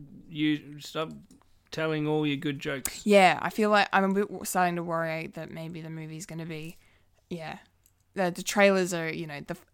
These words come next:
Speaker 2: all the funny parts of the film, and then the movie's gonna be just that, and then, you know, whatever else. But, yeah, not as funny because we've already seen all the jokes.
Speaker 1: Yeah.
Speaker 2: Yeah.
Speaker 1: And don't do the, don't, don't do the, um, Ghostbusters thing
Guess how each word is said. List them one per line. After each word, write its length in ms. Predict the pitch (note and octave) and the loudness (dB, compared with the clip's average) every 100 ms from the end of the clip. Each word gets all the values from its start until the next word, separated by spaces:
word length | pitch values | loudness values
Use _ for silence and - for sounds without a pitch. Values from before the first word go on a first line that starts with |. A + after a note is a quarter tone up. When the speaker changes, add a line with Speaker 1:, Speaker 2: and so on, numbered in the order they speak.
| _ - | _ 2
Speaker 2:
all 100 | A3+ | 2
the 80 | F#3 | 4
funny 220 | E3+ E3+ | -2 -2
parts 340 | - D3 - | -6 -10 -10
of 60 | F2 | -14
the 60 | - | -12
film, 240 | - G#3 - _ | -12 -12 -16 _
and 140 | - F#3 | -12 -10
then 120 | F3 | -8
the 60 | F3+ | -8
movie's 360 | E3 D#3+ D#3+ | -8 -12 -16
gonna 240 | - D#3+ D#3 | -14 -14 -14
be 160 | D#3+ | -14
just 320 | - D#3 - - _ | -12 -10 -12 -14 _
that, 300 | F3+ D#3+ - - - - - | -8 -8 -8 -12 -20 -12 -8
and 160 | F3+ | -8
then, 220 | D#3+ D3+ - | -10 -16 -18
you 100 | - | -16
know, 60 | D3+ - | -16 -18
whatever 380 | - D3+ D3 D3+ | -12 -12 -10 -12
else. 240 | D3 - - | -12 -14 -18
But, 120 | - - - - - - _ | -20 -20 -20 -20 -20 -20 _
yeah, 140 | - - - | -18 -16 -6
not 240 | G3+ E3+ | 0 0
as 160 | D#3+ - | 0 -6
funny 320 | D3+ C#3+ - | -8 -8 -12
because 320 | - - F3 | -14 -14 -14
we've 140 | F#3+ E3 | -14 -14
already 200 | D3+ D3 | -14 -12
seen 280 | - D#3 D3+ | -12 -12 -14
all 120 | D3 | -16
the 80 | D#3+ | -16
jokes. 420 | D#3 - - - | -16 -16 -18 -20
Speaker 1:
Yeah. 140 | A2 G#2 - _ G#3 | -18 -20 -20 _ -16
Speaker 2:
Yeah. 160 | - G3+ | -14 -12
Speaker 1:
And 120 | D3+ D3+ | -4 0
don't 180 | F3+ | 0
do 200 | F3+ F3 D#3+ | 0 -2 -2
the, 200 | D3 B2+ C3 C3 B2+ | -2 -4 -10 -18 -16
don't, 320 | C#3+ D3 D3 D#3+ | -14 -12 -14 -10
don't 220 | D#3+ D#3 | -8 -4
do 260 | D#3 D3 | -4 -4
the, 180 | C#3+ C3+ | -4 -4
um, 380 | B2+ B2 A#2 A#2 - A#3 | -4 -6 -10 -14 -20 -14
Ghostbusters 640 | - B2 - A2 - G#2 - | -8 -6 -8 -12 -14 -16 -18
thing 180 | F#2 | -20